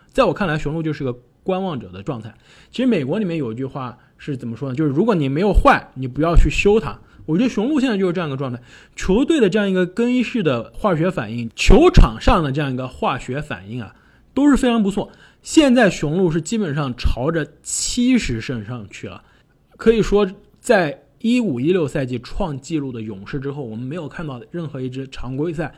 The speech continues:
这么爆炸、统治力这么强的球队。而且大家不要忘了，雄鹿现在场均净胜分依然是联盟历史第一，所以说在这样一个情况下，任何一笔交易都有可能打破球队的这样一个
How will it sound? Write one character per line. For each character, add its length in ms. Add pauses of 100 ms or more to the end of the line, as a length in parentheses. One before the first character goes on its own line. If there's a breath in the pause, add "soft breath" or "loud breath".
(120)
这 160
么 200
爆 200
炸、 180 (160)
统 280
治 100
力 140 (120)
这 140
么 80
强 160
的 80
球 140
队。 100 (260 loud breath)
而 140
且 80
大 100
家 120
不 80
要 80
忘 120
了， 80 (200 soft breath)
雄 320
鹿 120
现 160
在 120
场 340
均 180
净 160
胜 160
分 240 (340 loud breath)
依 180
然 320
是 140
联 260
盟 280
历 140
史 220
第 260
一， 140
所 160
以 80
说 200 (220 loud breath)
在 160
这 80
样 80
一 40
个 40
情 160
况 160
下， 180 (280 loud breath)
任 300
何 180
一 40
笔 100
交 220
易 120
都 220
有 160
可 240
能 180
打 280 (120)
破 220
球 320
队 160
的 80
这 80
样 140
一 40
个 140